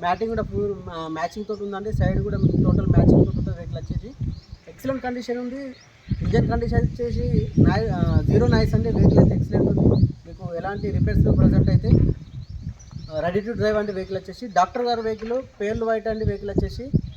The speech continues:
ఎక్సలెంట్ ఉంది, నాన్ యాక్సిడెంట్ అండి. మీకు మొత్తం చూసుకోవచ్చు వెహికల్. మీరు షోరూమ్లో కూడా చెక్ చేసుకోవచ్చు. నెంబర్ కూడా మీకు వెహికల్ నెంబర్ మీరు చెప్పేస్తే షోరూమ్ దాకా ఇచ్చేస్తారు.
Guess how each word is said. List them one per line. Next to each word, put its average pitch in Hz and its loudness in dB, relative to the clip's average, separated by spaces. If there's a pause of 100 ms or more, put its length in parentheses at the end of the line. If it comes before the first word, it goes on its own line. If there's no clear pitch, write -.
(260)
ఎక్సలెంట్ 247 -6
ఉంది, 494 -2
నాన్ - 2
యాక్సిడెంట్ - 2
అండి. - 4
మీకు - 4
మొత్తం - 2
చూసుకోవచ్చు 220 -6
వెహికల్. 208 -10
మీరు 185 -12
షోరూమ్లో - 6
కూడా - 4
చెక్ - -8
చేసుకోవచ్చు. - 4
నెంబర్ - 4
కూడా - 6
మీకు - 4
వెహికల్ - 4
నెంబర్ - 6
మీరు - 8
చెప్పేస్తే - 6
షోరూమ్ - 4
దాకా - 4
ఇచ్చేస్తారు. - 2